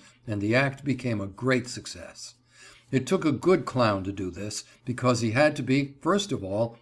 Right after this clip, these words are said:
a fine bareback rider. I was the second clown in this many times. It was my job to play with the horse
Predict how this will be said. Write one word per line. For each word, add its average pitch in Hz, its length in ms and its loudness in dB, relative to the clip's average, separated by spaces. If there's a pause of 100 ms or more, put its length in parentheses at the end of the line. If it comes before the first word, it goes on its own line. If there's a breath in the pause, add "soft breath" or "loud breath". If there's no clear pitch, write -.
(120)
a 120 60 -6
fine 143 440 2
bareback 123 560 0
rider. - 400 -12 (720 loud breath)
I 196 160 4
was 139 300 2
the 120 80 -2
second 127 480 0
clown 101 320 -2
in 101 100 0
this 101 180 -4
many 107 280 0
times. 90 560 -12 (320 soft breath)
It 131 100 0
was 117 220 2
my 151 240 4
job 117 360 2
to 123 80 -4
play 127 260 2
with 120 160 0
the 135 100 -2
horse 123 380 0